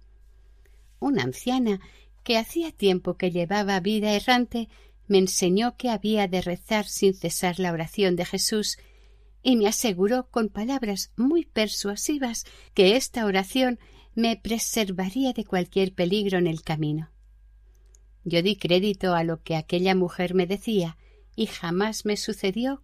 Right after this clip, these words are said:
cosa alguna desagradable, aun en las regiones más lejanas.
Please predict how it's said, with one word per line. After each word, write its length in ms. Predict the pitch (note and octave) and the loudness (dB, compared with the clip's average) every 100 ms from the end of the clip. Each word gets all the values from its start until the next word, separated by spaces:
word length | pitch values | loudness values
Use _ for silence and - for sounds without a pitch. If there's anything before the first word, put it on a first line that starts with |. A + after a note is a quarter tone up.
| - | -6
cosa 440 | F#3+ F3 - D#3+ | -4 -2 -2 -2
alguna 480 | D#3+ D3+ F3 F3+ E3 | -4 0 4 6 6
desagradable, 920 | D#3 E3 E3 D#3 D#3 F3 G3 F#3 E3+ - - - - - | 0 -2 -2 -2 -2 0 0 0 -2 -4 -20 -20 -14 -4
aun 420 | F#3+ A3+ F4+ E4 - - - | -2 2 0 0 -8 -20 -10
en 220 | - B3 A#3 | 2 2 4
las 180 | A#3 | 0
regiones 680 | A3 - - E4 E4 D4+ - | -4 -8 -2 0 2 0 -2
más 240 | C#4 C4+ C4+ | 0 0 -2
lejanas. 720 | A3+ - - - - - | -4 -6 -8 -10 -10 -12